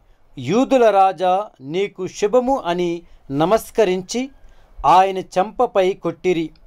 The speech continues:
పిలాతు మరలా బయటకు వెళ్ళి ప్రజలతో, "ఇదిగో, ఈయనలో నాకు ఏ దోషము కనిపింపలేదని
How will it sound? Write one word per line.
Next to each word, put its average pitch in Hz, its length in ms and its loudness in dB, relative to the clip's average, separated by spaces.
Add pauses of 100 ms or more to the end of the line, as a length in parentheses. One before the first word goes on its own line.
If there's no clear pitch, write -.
(640)
పిలాతు 240 420 4
మరలా 190 600 0
బయటకు 180 580 -4
వెళ్ళి 185 380 -4 (680)
ప్రజలతో, 202 680 0 (560)
"ఇదిగో, 214 640 0 (140)
ఈయనలో 214 520 0
నాకు 185 580 -2 (360)
ఏ 170 260 4
దోషము 247 560 -2
కనిపింపలేదని 196 1200 -2